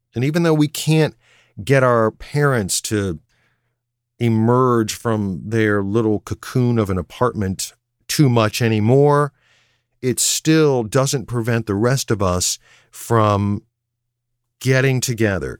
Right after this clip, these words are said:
catching up. And the house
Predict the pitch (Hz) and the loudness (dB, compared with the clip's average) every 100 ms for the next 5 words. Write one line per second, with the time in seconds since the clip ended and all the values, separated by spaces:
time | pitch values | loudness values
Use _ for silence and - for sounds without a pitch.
0 | - - 139 131 131 110 92 69 - - | -14 -6 -2 -2 -2 -2 -2 -6 -10 -18
1 | _ _ _ _ 127 123 123 120 - 131 | _ _ _ _ -2 2 4 2 -2 0
2 | 127 120 139 147 151 156 - - | 2 0 0 2 2 2 0 -4